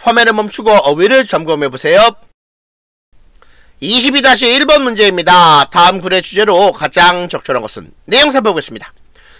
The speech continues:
변화하는 인구 통계, 가구 구조, 생활 방식 선호도,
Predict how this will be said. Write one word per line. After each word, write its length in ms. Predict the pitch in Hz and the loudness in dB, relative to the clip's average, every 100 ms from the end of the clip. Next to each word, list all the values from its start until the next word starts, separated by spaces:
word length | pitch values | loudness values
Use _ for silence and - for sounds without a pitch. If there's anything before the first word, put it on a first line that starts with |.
| _ - | _ -2
변화하는 680 | 220 233 240 233 240 247 | 2 2 4 4 2 0
인구 240 | 202 202 208 | -2 -4 -4
통계, 520 | 233 226 185 190 165 | -4 0 2 2 0
가구 340 | - 170 180 190 | 0 0 0 -4
구조, 420 | 214 196 160 151 | -6 -2 0 0
생활 380 | - 226 226 226 | -4 -2 0 0
방식 460 | 214 180 180 214 | -2 -6 -8 -10
선호도, 640 | - 135 151 170 - 123 | -6 -6 -4 -6 -6 -6